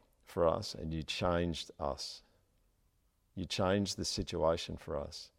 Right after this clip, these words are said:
God, and some of us live in a portion of that at the moment. And I would just pray, God, that you would help us to live more fully into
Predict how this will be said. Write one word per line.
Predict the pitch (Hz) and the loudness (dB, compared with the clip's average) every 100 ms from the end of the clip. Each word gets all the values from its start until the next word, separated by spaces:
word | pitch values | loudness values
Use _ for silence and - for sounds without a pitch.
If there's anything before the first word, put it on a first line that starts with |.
| _ _ _ | _ _ _
God, | 101 98 | 4 4
and | 98 | 4
some | - 104 110 | 2 2 2
of | 101 | 2
us | 92 | 0
live | 95 87 87 | -2 0 0
in | 82 | 0
a | 78 | -2
portion | - - 82 76 80 | -4 -2 0 0 -4
of | 69 | -4
that | 71 65 65 _ _ _ _ | -2 -4 -4 _ _ _ _
at | 90 65 | -8 -6
the | |
moment. | 71 71 69 65 - _ _ _ _ _ _ _ _ _ - | -4 -4 -4 -6 -12 _ _ _ _ _ _ _ _ _ -4
And | 87 | 2
I | |
would | 87 87 | 4 4
just | 98 - | 2 -2
pray, | - 92 92 | 6 8 8
God, | 82 76 | 6 2
that | 80 | 0
you | |
would | 78 | -2
help | 73 85 87 | 2 4 4
us | 82 78 | 2 2
to | - | -4
live | 73 76 80 76 71 - - _ _ _ - | -2 0 0 0 -4 -12 -20 _ _ _ -6
more | 85 | -4
fully | - - 101 101 80 73 87 - _ | -4 -2 2 4 4 2 -4 -10 _
into | - 87 78 82 78 76 | -6 -4 -2 -2 0 -2